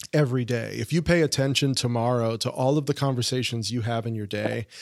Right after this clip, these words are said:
and how many of them you are even almost subconsciously making a decision to position something one way versus another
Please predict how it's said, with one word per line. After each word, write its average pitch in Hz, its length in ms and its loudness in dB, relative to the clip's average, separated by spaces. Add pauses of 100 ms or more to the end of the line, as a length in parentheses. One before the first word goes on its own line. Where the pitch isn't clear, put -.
(220)
and 139 180 4
how 147 160 4
many 139 320 2
of 120 160 0
them 123 240 0
you 127 280 0
are 120 460 -2 (720)
even 175 380 4
almost 175 560 4
subconsciously 135 1000 0
making 127 400 -4
a 120 40 -4
decision 113 720 -2
to 113 480 -4 (340)
position 139 580 2
something 127 640 0
one 135 300 2
way 139 240 2
versus 123 480 -2
another 113 640 -6